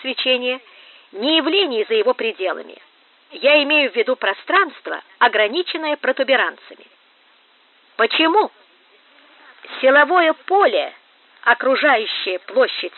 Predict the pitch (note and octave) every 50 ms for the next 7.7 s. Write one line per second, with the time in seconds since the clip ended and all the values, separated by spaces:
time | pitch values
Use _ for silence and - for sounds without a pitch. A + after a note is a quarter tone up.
0 | - - - G#3+ - - - F#4+ F#4 A#3 F#3+ D#3 B2+ - - _ _ _ _ -
1 | - - - - - - - - A3 A#3 - C4+ A#3+ G#3+ D4+ D#4 D4+ D4 B3+ -
2 | - - - - _ _ - - F3 G3 A#3+ D#4 - - C4+ D4 C#4 C#4+ D4 -
3 | - - - F4+ F4+ D#4+ B3 G#3+ F#3+ G3 F#3 F3 - - G3+ G3+ G3 F#3+ F3+ -
4 | G#3 F#3+ - - G3+ E3 - _ - B3+ - - - - - F#4+ F#4+ F#4+ E4+ A#3+
5 | _ _ _ _ A#3+ _ _ _ _ - _ _ - C4 F#3+ F#3 - F#3+ F#3 F#3+
6 | F#3+ G#3+ G#3 - A#3 G#3 F#3 - - A#3 A3+ - A#3+ G#3+ G3 - G#3+ G3 - -
7 | - - B3 B3 A3+ F4+ F#4 - - - - F3+ - -